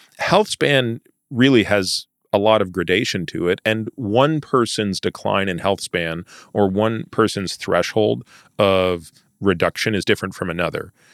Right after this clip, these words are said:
So I probably have a much higher threshold or what I demand or what I want.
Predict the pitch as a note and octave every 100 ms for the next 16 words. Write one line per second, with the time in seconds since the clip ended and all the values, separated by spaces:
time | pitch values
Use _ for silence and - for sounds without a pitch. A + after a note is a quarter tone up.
0 | _ - B2 B2+ D#3+ - C#3+ A#2 A2 F#2+
1 | G2+ - G#2 F#2+ F2+ - F2+ - F2+ D#2
2 | D#2 F#2 F2 F2 D#2+ D#2+ D#2 D#2+ D2 C2
3 | D#2 E2 E2+ D2+ D2 D2 G1+ -